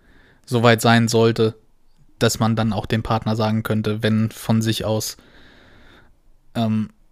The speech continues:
ich sag mal, kein F-, Änderungswunsch kommt. Ich sag mal, ich,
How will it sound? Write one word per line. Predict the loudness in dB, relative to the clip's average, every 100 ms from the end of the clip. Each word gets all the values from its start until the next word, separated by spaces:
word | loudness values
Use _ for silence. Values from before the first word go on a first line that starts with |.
| _ _ _ _ _ _ _ _ _ _ _ -20 _
ich | -4
sag | -2 0
mal, | -2
kein | 2 6 6 4
F-, | 2 -6 -12 0 4 6 4 0 -4 -14 -20 _ _ _ _ _ _ _ -8
Änderungswunsch | 2 4 4 0 -6 -16 _ -6
kommt. | -4 -2 -4 -8 -20 _ -10
Ich | 2
sag | 4
mal, | 4 2
ich, | -6